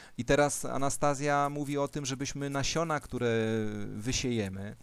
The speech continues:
nim je wysiejemy, trzymali w ustach. Przez piętnaście do, do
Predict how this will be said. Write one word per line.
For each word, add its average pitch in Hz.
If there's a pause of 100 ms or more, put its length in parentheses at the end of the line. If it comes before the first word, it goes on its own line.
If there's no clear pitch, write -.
(840)
nim 147
je 156
wysiejemy, 101
trzymali 143
w 156
ustach. - (600)
Przez -
piętnaście 135
do, 117
do 110